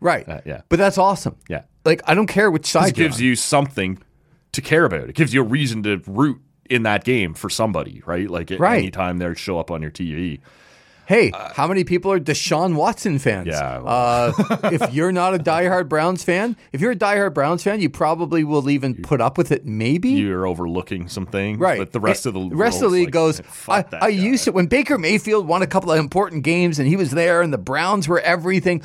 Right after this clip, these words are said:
Speaker 1: "Oh, they're the next team."
Speaker 2: Right.
Speaker 1: I hope they lose every game.
Speaker 2: <laughs>
Speaker 1: So I got a lot of teams.
Speaker 2: Yeah.
Speaker 1: And of course, the Eagles and the Giants and
Speaker 2: Right.
Speaker 1: whatever Washington's calling their team these days.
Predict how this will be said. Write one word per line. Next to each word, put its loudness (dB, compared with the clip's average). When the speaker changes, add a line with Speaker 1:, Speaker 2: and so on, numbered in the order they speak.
Speaker 1:
"Oh, 0
they're 0
the 0
next -2
team." 0
Speaker 2:
Right. 0
Speaker 1:
I 2
hope -2
they 2
lose 2
every 2
game. -2
Speaker 2:
<laughs> 4
Speaker 1:
So 0
I 4
got 2
a 2
lot 4
of -2
teams. -2
Speaker 2:
Yeah. 2
Speaker 1:
And 4
of 2
course, 0
the 0
Eagles 2
and 0
the -4
Giants 0
and -2
Speaker 2:
Right. 2
Speaker 1:
whatever 4
Washington's 0
calling 0
their 0
team 0
these -2
days. -2